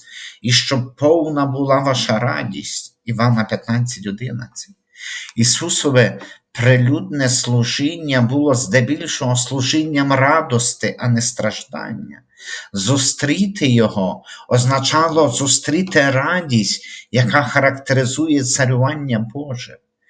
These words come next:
Тож ми не маємо обмежувати Його життя лише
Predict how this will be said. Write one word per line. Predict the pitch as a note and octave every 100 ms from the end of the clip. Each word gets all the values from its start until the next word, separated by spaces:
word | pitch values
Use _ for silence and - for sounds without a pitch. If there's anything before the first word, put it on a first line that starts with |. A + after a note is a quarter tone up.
| - - _ _
Тож | B2+ B2 -
ми | C3 C#3+
не | C#3 C#3 - A#2+
маємо | C3 C3+ F3 F3 D3 -
обмежувати | C3 A#2+ B2+ C#3+ E3+ - C#3+ C3+ C3+
Його | C3 B2+
життя | C3+ B2+ D3 D3
лише | C#3 B2+ B2+ A#2+